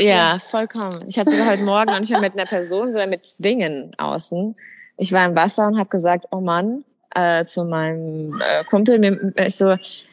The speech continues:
Speaker 1: „Äh, ich find's voll scheiße, weil es sind so viele Männer im Wasser und, äh, kaum Frauen und Männer haben viel mehr Muskeln und deswegen kann ich die Wellen nicht kriegen, weil du musst halt da rein paddeln.“ Und dann meinte er so, „Hm,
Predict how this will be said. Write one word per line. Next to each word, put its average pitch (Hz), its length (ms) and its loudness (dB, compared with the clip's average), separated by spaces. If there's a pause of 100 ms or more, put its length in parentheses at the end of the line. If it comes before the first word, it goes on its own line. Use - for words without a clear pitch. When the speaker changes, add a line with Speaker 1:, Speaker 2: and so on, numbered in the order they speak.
(200)
Speaker 1:
„Äh, 185 320 4
ich 190 80 -4
find's 208 200 -4
voll 185 300 0
scheiße, 226 560 -2
weil 185 440 2
es - 140 -8
sind 202 80 -6
so 196 140 -8
viele 214 200 -4
Männer 190 300 -2
im 220 120 -4
Wasser 262 440 -4
und, 190 240 -10
äh, 190 80 0
kaum 190 260 0
Frauen 202 500 2
und 185 80 -2
Männer 190 300 2
haben 190 180 -2
viel 190 160 -4
mehr 175 120 0
Muskeln 190 680 0 (420)
und - 160 0
deswegen 190 340 2
kann 202 200 2
ich 196 100 0
die 185 100 4
Wellen 214 240 6
nicht 180 240 0
kriegen, 165 520 -4 (360)
weil 170 160 4
du 160 40 -4
musst 170 160 -4
halt 190 140 0
da 175 80 2
rein 233 220 2
paddeln.“ 151 420 -6
Und 151 80 -16
dann 160 80 -10
meinte 156 300 -2
er 151 180 -2
so, 151 140 -4 (120)
„Hm, 160 300 -6